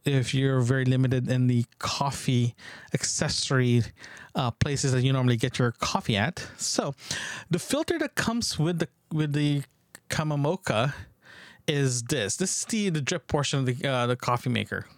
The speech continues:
Okay, very simple, straightforward. You grab your coffee, m-, you, you grab your mug, you just screw this in, right? This is actually collapsed like that. You just open this and you put the filter in here. The filter it uses is a type,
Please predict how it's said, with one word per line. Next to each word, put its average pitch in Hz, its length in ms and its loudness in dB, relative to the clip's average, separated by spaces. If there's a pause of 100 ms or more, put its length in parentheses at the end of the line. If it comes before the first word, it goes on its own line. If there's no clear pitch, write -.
(280)
Okay, 135 180 0
very 175 200 0
simple, 208 300 -2
straightforward. 147 560 -2 (420)
You 147 140 -4
grab 156 240 -4
your 170 80 -4
coffee, 175 420 -4
m-, 165 100 -2 (180)
you, 151 180 -2
you 147 360 -2
grab 160 160 -2
your 165 100 0
mug, 151 280 -2 (120)
you 147 80 -2
just 139 180 -2
screw - 160 -4
this 151 180 -2
in, 185 240 0 (840)
right? 135 260 0 (1500)
This 147 200 0
is 147 100 -4
actually 143 240 0
collapsed 135 260 0
like 135 120 0
that. 160 80 0
You 165 80 0
just 160 180 -4
open 151 220 -2
this 185 340 -4 (120)
and 156 100 0
you 139 80 -2
put 165 260 -2
the 160 80 -2
filter 175 340 -2
in 131 120 0
here. 117 240 -4 (460)
The 160 100 -2
filter 277 340 -2
it 247 80 2
uses 185 400 -2
is 147 160 0
a 135 60 0 (100)
type, 180 320 -2